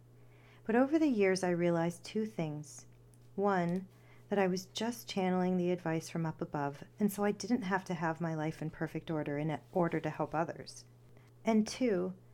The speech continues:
that every single time I helped someone, it was as though I would gain a little piece of me back. It was almost like through helping others, I healed my own life. My one favorite saying that I say all the time to everyone is,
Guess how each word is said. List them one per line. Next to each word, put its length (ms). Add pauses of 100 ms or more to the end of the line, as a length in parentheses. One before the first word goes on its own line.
(200)
that 100
every 300
single 360
time 400
I 80
helped 300
someone, 480 (380)
it 40
was 160
as 160
though 220
I 100
would 220
gain 340
a 60
little 500
piece 340
of 160
me 140
back. 480 (720)
It 80
was 160
almost 320
like 180
through 220
helping 480
others, 420 (100)
I 60
healed 420
my 180
own 180
life. 480 (720)
My 120
one 320
favorite 440
saying 340
that 100
I 80
say 260
all 220
the 100
time 400
to 140
everyone 440
is, 400